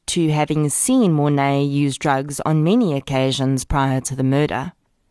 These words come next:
Visser said that he felt that Mornay had an emotional age far younger than his physical age. Visser testified to the evidence of physical violence which had occurred in the Harmse household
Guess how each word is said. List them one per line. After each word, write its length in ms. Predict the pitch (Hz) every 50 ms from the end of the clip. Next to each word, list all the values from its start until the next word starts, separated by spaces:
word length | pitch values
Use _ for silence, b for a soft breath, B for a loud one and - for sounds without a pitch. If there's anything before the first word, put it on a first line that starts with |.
| _ _ _ _ _ _ _ _ _ _ _ _ _ _ _ _ _ _
Visser 320 | - 180 170 151 - 156
said 360 | 139 - 139 131 131 143 139
that 220 | 139 147 143 135 135
he 180 | 135 160 160
felt 400 | 147 - - 156 147 139 139 _
that 260 | - 151 147 - _ -
Mornay 440 | 151 151 151 151 143 143 151 165
had 200 | 175 180 202 202
an 140 | 214 214 214
emotional 640 | 208 196 175 156 156 160 147 - - 190 170 165 - -
age 460 | 139 139 139 139 139 135 - - b b b b b b b b -
far 320 | - - - 202 196 196
younger 580 | 196 170 160 156 156 160 147 - 82 - - 139 -
than 160 | 156 139 139
his 220 | 131 143 139 -
physical 440 | - - 151 139 139 - - - - -
age. 480 | - 92 90 - - - - - - - _ _ _ _ _ _ _ _ _ _ _ _ _ _ _ _ _ _ _ _ _ _ _
Visser 280 | - 170 156 - 165
testified 680 | 151 - 160 139 127 - - - - 139 139 139 135 135
to 100 | - 151
the 160 | 147 165 - -
evidence 500 | 147 139 139 139 143 143 147 139 - -
of 180 | - 131 139 -
physical 520 | - - 160 147 139 156 - 143 139 135
violence 720 | 117 147 139 135 135 131 135 139 151 185 202 - - -
which 180 | 147 151 - -
had 100 | 156 147
occurred 460 | 143 - - 165 156 143 143 139 139
in 120 | 143 139 143
the 80 | 143
Harmse 400 | 135 139 143 139 139 135 127 -
household 800 | 143 131 139 139 135 127 120 - - 135 135 135 156 196 - b